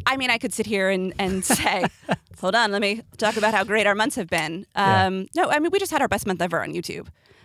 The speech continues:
Speaker 1: Uh, so May, we saw nearly ninety million views,
Speaker 2: Okay.
Speaker 1: uh, which, if
Speaker 2: Is that
Speaker 1: you're,
Speaker 2: good? I'm
Speaker 1: it's,
Speaker 2: always asking if
Speaker 1: it's
Speaker 2: it's good.
Speaker 1: very good. <laughs>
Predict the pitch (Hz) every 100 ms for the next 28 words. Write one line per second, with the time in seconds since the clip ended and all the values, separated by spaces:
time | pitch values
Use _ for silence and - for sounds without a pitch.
0 | _ - 180 165 - 196 196 196 202 208
1 | 214 233 214 190 190 - 196 180 180 180
2 | 175 170 170 170 170 170 175 170 165 160
3 | 165 170 170 269 - - _ _ _ -
4 | - - 98 185 180 175 156 190 185 -
5 | - - - _ _ _ _ - 196 120
6 | 104 113 123 - _ - 113 104 95 87
7 | - 87 311 - 220 208 247 247 180 226
8 | 320 - -